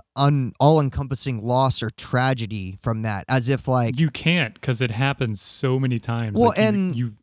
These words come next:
Speaker 2: literally cannot.
Speaker 1: Yeah.
Speaker 2: <laughs> Your brain doesn't make those chemicals anymore.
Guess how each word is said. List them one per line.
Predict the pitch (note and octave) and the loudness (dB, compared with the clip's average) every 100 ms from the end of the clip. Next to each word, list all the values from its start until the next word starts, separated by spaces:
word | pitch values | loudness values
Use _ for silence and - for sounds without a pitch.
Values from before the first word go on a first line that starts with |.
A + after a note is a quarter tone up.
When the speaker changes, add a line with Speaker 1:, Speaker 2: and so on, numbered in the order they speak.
| _ | _
Speaker 2:
literally | E3 B2 C3+ B2+ A#2 | -6 0 2 2 0
cannot. | G#2+ A2+ G#2+ G#2+ G2 - - | -2 -4 -4 -4 -8 -12 -4
Speaker 1:
Yeah. | G3+ G3 A#2 | 0 2 2
Speaker 2:
<laughs> | |
Your | B2+ | 0
brain | B2 B2+ C#3 C3 | 0 0 0 -2
doesn't | A#2+ A2+ A2 - - | -4 -4 -6 -8 -6
make | A#2+ B2+ B2 | -2 0 0
those | B2+ A2 | -2 -4
chemicals | - A#2 G#2+ G#2 F#2+ | -4 -4 -4 -8 -8
anymore. | F#2+ F#2+ F#2+ F#2 | -10 -10 -10 -12